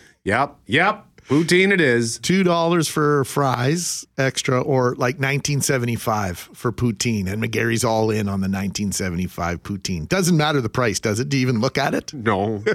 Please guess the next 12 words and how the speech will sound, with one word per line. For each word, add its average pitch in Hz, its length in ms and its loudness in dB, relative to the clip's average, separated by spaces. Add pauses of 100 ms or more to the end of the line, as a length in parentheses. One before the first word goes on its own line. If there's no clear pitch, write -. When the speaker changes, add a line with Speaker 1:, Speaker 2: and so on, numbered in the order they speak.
(100)
Speaker 2:
<laughs> - 240 -6
I'll 233 80 -2
take - 380 -6
it. - 180 -4 (360)
<laughs> - 0 - (320)
Put 240 180 2
it 208 240 -2
straight 196 340 -2
into 185 220 -2
my 170 180 2
veins. 160 640 0 (400)
Speaker 1:
Yeah. 98 300 2